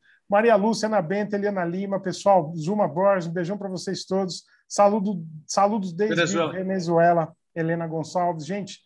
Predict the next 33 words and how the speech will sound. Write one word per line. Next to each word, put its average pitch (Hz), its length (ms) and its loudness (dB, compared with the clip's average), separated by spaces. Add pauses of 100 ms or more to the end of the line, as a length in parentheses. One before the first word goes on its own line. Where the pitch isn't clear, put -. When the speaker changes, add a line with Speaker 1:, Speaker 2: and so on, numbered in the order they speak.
(300)
Speaker 1:
beijo 185 240 2
pra 202 100 -6
vocês 180 380 -4
todos. 185 480 -4 (260)
A 165 140 2
Jaque, 202 400 2
que 180 140 -8
teve 185 240 -4
com, 185 200 -12 (120)
em 185 100 -6
Portugal 180 460 0
também 175 200 -2
com 175 100 -2
a 165 40 -2
gente 160 220 -6
da 160 80 0
última 160 280 -6
vez. 165 540 -6 (440)
E 143 800 -4 (560)
Speaker 2:
Marlene. 151 540 -4
Speaker 1:
Muito 190 200 -12
bom. - 240 -16 (280)
Deixa 185 160 -4
eu 226 40 2
dar 226 60 6
uma 220 100 4
olhada 208 380 4
na 202 160 2
turma 202 340 -2
aqui 208 280 -8
do, 208 420 -6 (260)
ah, 165 540 6
YouTube. 220 800 -4